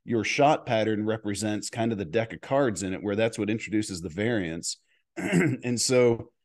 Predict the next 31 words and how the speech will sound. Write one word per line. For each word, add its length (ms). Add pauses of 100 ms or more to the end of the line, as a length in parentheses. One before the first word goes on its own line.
(320)
you 100
know, 80
I 60
got 140
to 60
where 60
I 20
was 60
playing 180
pretty 160
good. 100
So 80
I 40
actually 220
entered 240
Q 180
school 280
that 180
year 120
as 100
a 40
thirty-five-year-old 680
amateur 240
and 100
made 160
it 100
through 160
all 140
four 200
stages. 600
Now, 340